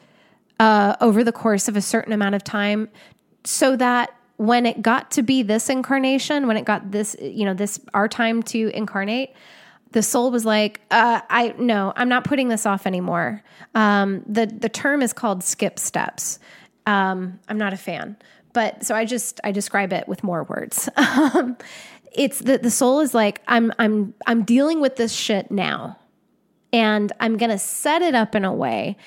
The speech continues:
uh, so that it's unavoidable,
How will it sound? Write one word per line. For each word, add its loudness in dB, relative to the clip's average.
uh, 2
so 2
that 4
it's 0
unavoidable, 2